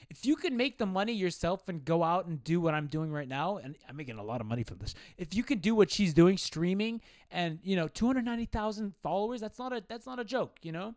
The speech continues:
It's not two hundred forty million dollars like Blac Chyna, but it's something. Then fuck Hollywood. We all know that Hollywood is ran by fucking degenerates, right?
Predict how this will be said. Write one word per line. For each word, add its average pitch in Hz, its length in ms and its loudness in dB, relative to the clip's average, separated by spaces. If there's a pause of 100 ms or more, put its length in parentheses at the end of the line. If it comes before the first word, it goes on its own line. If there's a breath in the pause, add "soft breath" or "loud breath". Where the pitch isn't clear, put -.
(400 soft breath)
It's 185 180 -6
not 175 180 0
two 220 140 -2
hundred 202 340 0
forty 190 280 2
million 175 340 0
dollars 185 420 4
like 147 220 -6
Blac 156 260 2
Chyna, 190 480 4
but 226 140 2
it's 320 180 0
something. 370 360 4 (680 soft breath)
Then 370 160 0
fuck - 340 2
Hollywood. 302 520 6 (460)
We 277 120 4
all 320 200 8
know 233 500 8
that 185 160 -2
Hollywood 254 420 4
is 196 160 4
ran 208 280 4
by 190 140 2
fucking 196 600 -6 (180)
degenerates, 175 760 0
right? 190 280 0